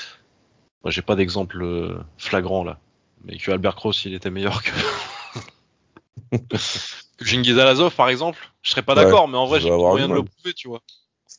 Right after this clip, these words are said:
Speaker 2: Ouais, bah, on pourra pas, parce
Speaker 1: Bon.
Speaker 2: qu'il y aura, tu vas avoir des mecs comme moi qui vont
Speaker 1: Bah,
Speaker 2: te dire,
Speaker 1: euh,
Speaker 2: putain,
Speaker 1: s'il y a
Speaker 2: le
Speaker 1: des
Speaker 2: run
Speaker 1: moyens
Speaker 2: qu'il
Speaker 1: de,
Speaker 2: a fait,
Speaker 1: il y a des
Speaker 2: c'était
Speaker 1: moyens
Speaker 2: chaud.
Speaker 1: obli-, les mecs sont dans, sont dans la même caté, du coup, t'as quand même des moyens assez objectifs de prouver que <laughs>
Speaker 2: Normalement, tu peux.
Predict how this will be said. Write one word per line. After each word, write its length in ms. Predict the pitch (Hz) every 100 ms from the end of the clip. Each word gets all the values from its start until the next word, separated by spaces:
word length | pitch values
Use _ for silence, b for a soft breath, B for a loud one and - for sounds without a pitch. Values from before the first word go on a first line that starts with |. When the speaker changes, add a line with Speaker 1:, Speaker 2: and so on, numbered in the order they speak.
| _ _ _ _ -
Speaker 2:
Ouais, 220 | 156 208
bah, 120 | 127
on 60 | 104
pourra 260 | 98 123 156
pas, 220 | 202 190
parce 180 | - 113
Speaker 1:
Bon. 40 |
Speaker 2:
qu'il 140 | 107 101
y 60 |
aura, 360 | 101 95 98 101
tu 140 | 101
vas 60 | 104
avoir 220 | 92 98
des 120 | 95 104
mecs 160 | 101
comme 140 | - 113
moi 120 | 123
qui 100 | -
vont 60 | 147
Speaker 1:
Bah, 140 | 151
Speaker 2:
te 80 | 156 151
dire, 60 |
Speaker 1:
euh, 20 | 147
Speaker 2:
putain, 220 | - 135
Speaker 1:
s'il 0 |
y 20 |
a 40 | 120
Speaker 2:
le 60 | 101
Speaker 1:
des 60 |
Speaker 2:
run 80 | 98
Speaker 1:
moyens 240 | 139 147
Speaker 2:
qu'il 100 | 139
Speaker 1:
de, 60 | 135
Speaker 2:
a 40 | 131
fait, 60 |
Speaker 1:
il 60 | 143
y 40 |
a 40 | 147
des 60 |
Speaker 2:
c'était 120 | 131 139
Speaker 1:
moyens 200 | 147 151
Speaker 2:
chaud. 60 | 147
Speaker 1:
obli-, 400 | - _ 143 135
les 100 | 143
mecs 140 | 151
sont 120 | 143
dans, 120 | 135
sont 140 | 127 135
dans 120 | 127
la 80 | 127
même 120 | 123
caté, 320 | 113 120 135
du 100 | 110
coup, 140 | 104 120
t'as 160 | 101 107
quand 100 | 110
même 120 | 110
des 80 | 107
moyens 260 | 107 110
assez 140 | 107 117
objectifs 380 | 110 110 123
de 80 | 110
prouver 400 | - - 104 110
que 100 | -
<laughs> 1200 | 95 107 - - - _ _ _ _ _ _ _
Speaker 2:
Normalement, 320 | 85 73 101 120
tu 140 | 123
peux. 220 | - 90